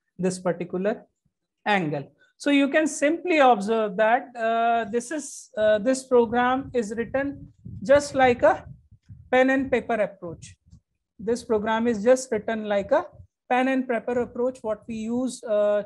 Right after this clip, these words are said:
to solve, uh, a particular problem. In the similar fashion, we specified each and every parameters, we defined the equation, we are solving the equation, and we are checking for the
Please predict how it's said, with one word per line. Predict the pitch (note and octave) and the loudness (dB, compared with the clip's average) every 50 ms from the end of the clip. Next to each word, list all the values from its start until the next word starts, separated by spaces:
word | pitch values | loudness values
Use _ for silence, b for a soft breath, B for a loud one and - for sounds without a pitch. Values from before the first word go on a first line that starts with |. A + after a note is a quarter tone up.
| G#3 - | -6 -10
to | G#3 G3+ | -12 -12
solve, | - - G#3+ G#3 G#3+ G#3+ G#3+ G#3 - - - | -6 -4 -2 0 0 -2 -2 -6 -12 -16 -12
uh, | G3 F#3 F#3 F#3 F#3 F#3+ F#3 F3+ - _ _ _ _ - - - - _ _ _ _ - | -8 -6 -6 -4 -4 -4 -4 -6 -10 _ _ _ _ -20 -20 -20 -20 _ _ _ _ -12
a | F3 | -12
particular | - - F3 F3 F3 G#3 G3 - G3 F#3+ G3+ F#3+ | -4 -2 -2 -2 -2 -4 -6 -6 -4 -4 -4 -6
problem. | F#3 - F3+ E3 F3 F3 E3+ F#3 G#3+ C#4 E4+ - _ _ _ _ _ _ _ | -4 -2 -2 0 0 -2 -2 -4 -4 -4 -4 -8 _ _ _ _ _ _ _
In | A#3+ B3 B3 | -4 0 0
the | B3+ A#3+ | 0 -2
similar | - - D4 D4+ D#4+ D4 D4+ C#4 C4 | -2 -6 -6 -4 -2 0 0 0 -2
fashion, | C4+ - A#3 A3 G3+ - - C4 C4+ C4+ C4+ | -2 -4 -4 -4 -4 -6 -8 -8 -6 -6 -6
we | B3+ A#3 A3 | -6 -6 -8
specified | - - - A3+ G#3+ G#3+ - B3 B3 - A#3+ A#3 A#3+ A#3+ A#3+ - - | -10 -8 -8 -8 -6 -6 -6 -8 -2 0 0 0 0 -2 -4 -6 -4
each | A#3+ B3 B3+ B3+ - | -4 -2 -2 -2 -2
and | B3 A#3 A#3 | -4 -2 -2
every | A3+ G#3+ G3+ A#3 A#3 A#3 - - | -2 -4 -4 -4 -6 -6 -4 -2
parameters, | A3+ G#3+ A3 A3+ A3+ A3+ G#3+ - - A#3+ A#3+ A#3+ A#3 - | -2 0 0 -2 -2 -6 -10 -8 -4 -4 -4 -4 -6 -8
we | G#3 G#3 | -12 -12
defined | F#3+ G#3 F#3+ - G#3+ G#3+ A3 A3 G#3+ G3+ | -12 -12 -10 -6 -6 -4 -4 -4 -4 -4
the | G#3+ | -4
equation, | G#3 G#3 - - G#3+ G#3 G#3 - A3+ A#3 A#3 A#3+ A#3+ _ _ _ _ _ - | -4 -6 -4 -4 -4 -4 -4 -6 -8 -8 -8 -8 -10 _ _ _ _ _ -2
we | G#3 | 2
are | G#3+ G#3+ G3+ | 2 2 2
solving | - - G#3+ G#3 G#3 G#3+ A3 A#3+ A#3+ A3+ | 0 2 2 2 2 2 2 0 0 0
the | A3 A3+ | 0 0
equation, | G#3+ G#3 G#3 - A#3 A3 A#3 A3+ - D4 D#4 D4+ D4+ - _ _ _ _ _ - | -2 -2 -4 -2 -2 -2 -2 -2 -4 -6 -6 -6 -8 -12 _ _ _ _ _ -2
and | B3+ C4 C4+ B3+ B3 | 0 0 2 0 0
we | B3 A#3+ A#3 | 0 0 0
are | A#3 A#3 | 0 -2
checking | - B3 A3 G#3+ - B3 A#3+ A#3 | -2 -4 -4 -4 -4 -4 -6 -2
for | - G#3+ G#3 G3+ | -2 -2 -2 0
the | G3+ C#4+ - | 0 -2 -4